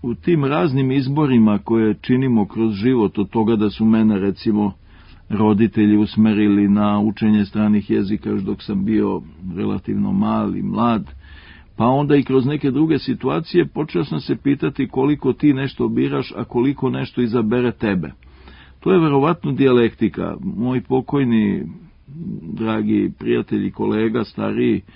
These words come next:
profesor Nikola Milošević, je govorio o dijalektičkom jedinstvu nužnosti i slučajnosti.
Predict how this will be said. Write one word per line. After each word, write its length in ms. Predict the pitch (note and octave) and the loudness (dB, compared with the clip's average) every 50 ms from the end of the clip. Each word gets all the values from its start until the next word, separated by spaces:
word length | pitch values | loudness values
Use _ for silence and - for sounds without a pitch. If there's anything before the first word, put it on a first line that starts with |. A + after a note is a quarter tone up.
| - - - - - - | -20 -20 -20 -20 -20 -10
profesor 360 | - - A2+ G#2 - - A2 | -6 -4 -4 -4 -2 -2 -2
Nikola 400 | A2 A2 G#2+ - A#2+ A#2+ A#2 A2+ | 0 0 0 -2 -2 -2 0 0
Milošević, 800 | G#2+ G#2+ G#2 G#2+ G#2+ A2+ A2 - C#3+ D3 C#3 C3+ - - - - - _ _ - - - _ _ _ _ - | 0 0 0 0 -2 -4 -4 -4 -2 -2 0 -2 -2 -4 -10 -20 -20 _ _ -20 -20 -20 _ _ _ _ -6
je 500 | - A#2+ B2 B2 A#2+ A#2+ A#2+ A2+ A2 - - - - _ _ _ _ _ _ - | 0 4 4 6 6 6 6 4 4 2 0 -4 -20 _ _ _ _ _ _ -2
govorio 640 | A#2 A2+ B2 A#2 A#2+ B2+ C#3 D3 D3+ D3 C#3+ C3 | 2 4 6 6 6 4 4 4 4 4 4 4
o 100 | B2 B2 | 4 4
dijalektičkom 1000 | A#2 A2 A#2+ B2 B2 A#2+ B2 C3+ C3+ - - D3 C#3+ C3+ - - C3 B2+ A#2+ A#2 G#2 | 4 4 4 4 4 4 4 2 0 -2 -2 -2 -2 -2 -4 -4 -2 0 0 2 2
jedinstvu 720 | A2 A#2 A#2 A2 G#2 A#2+ B2+ C3+ C3+ - - - B2+ B2 | 2 2 2 2 2 0 0 0 -2 -6 -6 -4 -2 0
nužnosti 680 | A#2 A#2 B2+ C3 A2+ G#2+ B2 A#2+ G#2+ - - - A#2+ | 0 2 0 0 0 -2 -2 -2 -4 -4 -4 -2 -2
i 40 | A2+ | -2
slučajnosti. 1000 | G2+ - - A2+ G#2 - - A2+ G#2 G#2 G#2 G2+ G2 F2+ F2 - - _ - - | -2 -2 -4 -6 -6 -4 -4 -4 -2 0 0 0 -2 -2 -6 -10 -14 _ -16 -16